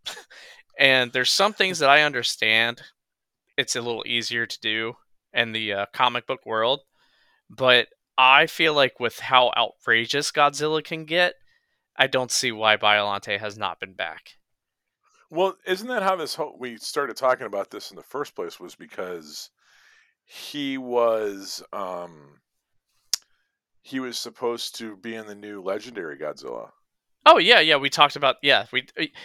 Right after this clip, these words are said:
Speaker 1: that's actually what, what
Speaker 2: So he is
Speaker 1: happened is
Speaker 2: coming
Speaker 1: you and
Speaker 2: back.
Speaker 1: I were talking about, well, possible.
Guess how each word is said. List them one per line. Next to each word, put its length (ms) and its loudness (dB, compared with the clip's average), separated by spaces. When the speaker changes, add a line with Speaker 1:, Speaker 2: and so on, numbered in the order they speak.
Speaker 1:
that's 140 8
actually 280 10
what, 320 0
what 100 8
Speaker 2:
So 80 8
he 60 10
is 40 10
Speaker 1:
happened 220 2
is 80 4
Speaker 2:
coming 80 2
Speaker 1:
you 120 0
and 60 2
Speaker 2:
back. 100 10
Speaker 1:
I 20 8
were 120 0
talking 360 0
about, 380 2
well, 340 8
possible. 600 2